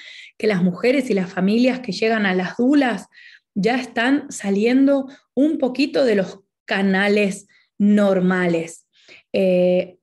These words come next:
mucha gente aún sigue s-, desconociendo nuestro rol. Solo cuando llegamos a la gestación o a problemas de infertilidad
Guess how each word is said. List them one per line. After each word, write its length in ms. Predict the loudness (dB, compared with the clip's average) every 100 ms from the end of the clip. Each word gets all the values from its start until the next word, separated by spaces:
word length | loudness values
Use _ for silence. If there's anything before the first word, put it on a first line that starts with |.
| _
mucha 380 | -2 0 0 -2
gente 300 | -2 -2 0
aún 440 | 2 2 2 2 0
sigue 340 | -2 -2 0
s-, 260 | -2 -10 -10
desconociendo 1200 | -6 -4 -2 -4 -4 0 0 0 -2 -2 0 2
nuestro 580 | 2 0 -4 -6 -2 0
rol. 380 | 2 4 2 -2 -12 -16
Solo 340 | 0 2 2 2
cuando 280 | 2 2
llegamos 760 | 0 0 0 2 2 2 0 -4 -14 -8
a 80 | -4
la 100 | -2
gestación 920 | -4 -6 -6 -2 2 4 4 4 2 0
o 100 | -2
a 80 |
problemas 420 | 2 2 2 0 -2
de 60 |
infertilidad 840 | -2 -2 -2 -2 -2 0 0 -2